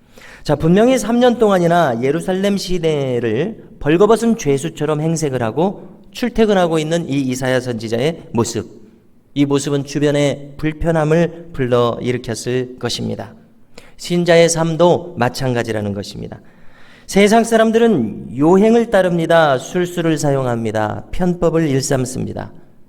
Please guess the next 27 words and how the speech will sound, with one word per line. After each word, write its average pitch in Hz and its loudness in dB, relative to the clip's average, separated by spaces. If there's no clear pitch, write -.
자, 95 -12
이와 139 2
같은 226 2
세상에서 180 0
우리는 160 -4
정도를 170 0
걸어가는 131 0
자로 113 -4
부름받았습니다. 104 -4
자, 104 -10
정도를 165 0
걷지 151 -4
않는 135 -4
주변에 113 -4
우리의 185 2
존재 175 0
자체가 143 -4
불편함을 165 0
줄 131 -8
수밖에 123 -6
없는 120 0
것입니다. 101 -8
자, 98 -8
다른 160 0
말로 190 4
표현해 190 0
보자면은 151 -2